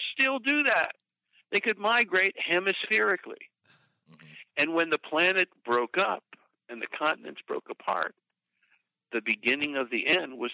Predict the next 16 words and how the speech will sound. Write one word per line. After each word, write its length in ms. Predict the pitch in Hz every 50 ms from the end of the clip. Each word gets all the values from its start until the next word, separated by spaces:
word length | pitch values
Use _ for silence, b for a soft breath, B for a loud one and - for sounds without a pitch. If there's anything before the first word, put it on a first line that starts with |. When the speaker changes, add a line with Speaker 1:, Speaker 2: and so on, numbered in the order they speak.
| -
Speaker 1:
spelled 420 | - - 120 117 101 101 113 151 - -
for 80 | - 147
the 80 | 160
dinosaurs. 720 | 165 - 170 190 220 240 233 - - - - - - - - - - _ -
Eventually, 680 | 120 104 113 135 190 214 - - - 123 - - 131 135
they 120 | 127 123 120
wouldn't 280 | 127 127 127 151 131 -
be 140 | 117 110
able 180 | 110 110 127 120
to 100 | - 110
migrate 480 | 101 95 98 104 104 - - 117 110 98
hemispherically, 880 | 117 107 104 107 - - - - 104 107 101 - - - 127 127 131 - -
and 160 | 120 117 113
they 80 | 120 120
would 240 | 120 120 117 _
die. 380 | - 78 73 - - - - -